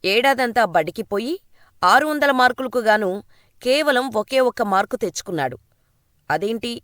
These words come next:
అని అనుకుంటున్నారా? మీరు సరిగ్గానే విన్నారు. రెండు తెలుగు రాష్ట్రాల్లో గత నెల పదో తరగతి ఫలితాలు విడుదలైన సంగతి తెలిసిందే. అయితే ఈసారి రెండు రాష్ట్రాల్లోనూ ఫలితాలు డిఫరెంట్‌గా వచ్చాయి.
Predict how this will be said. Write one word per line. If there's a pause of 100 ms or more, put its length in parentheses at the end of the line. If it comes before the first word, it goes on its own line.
(140)
అని
అనుకుంటున్నారా? (680)
మీరు
సరిగ్గానే
విన్నారు. (720)
రెండు
తెలుగు
రాష్ట్రాల్లో
గత
నెల
పదో
తరగతి
ఫలితాలు
విడుదలైన
సంగతి
తెలిసిందే. (500)
అయితే (400)
ఈసారి
రెండు
రాష్ట్రాల్లోనూ
ఫలితాలు
డిఫరెంట్‌గా
వచ్చాయి.